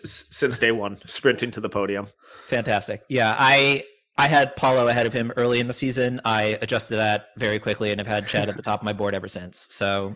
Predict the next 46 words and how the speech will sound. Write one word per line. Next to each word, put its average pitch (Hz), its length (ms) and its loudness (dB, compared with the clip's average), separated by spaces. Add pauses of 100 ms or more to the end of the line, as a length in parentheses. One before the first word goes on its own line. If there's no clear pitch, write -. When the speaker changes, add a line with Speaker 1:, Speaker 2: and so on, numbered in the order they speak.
(500)
Speaker 2:
good. 147 300 4
We're 135 400 4
one 165 200 4
pick 170 220 2
in, 160 320 2
one 143 200 0
pick 143 160 -2
of 135 80 0
agreement. 117 480 -2
Now, 120 460 0
now, 135 260 0
now's 143 240 2
where 139 100 2
the 123 60 -2
fun 117 160 0
starts. 101 340 -4
So 120 420 2 (400)
I'm 180 180 4
gonna 180 140 2
go 147 260 4
two 143 240 0
through 139 240 -2
six 127 440 2
on 120 320 2
my 120 160 2
board. 113 360 0
And 117 160 -2
again, 117 180 0
I'm 110 140 -2
pretty 160 220 0
sure 151 160 0
you 123 160 -2
have 120 140 2
the 107 60 -10
same 107 240 -4
players. 180 500 2
I'm 123 120 0
pretty 123 180 -4
sure 123 160 -2
you 113 120 -2
have 113 160 0
them 110 140 -6
in 107 60 -4
a 104 60 -4
different 98 360 -10
order. - 300 -16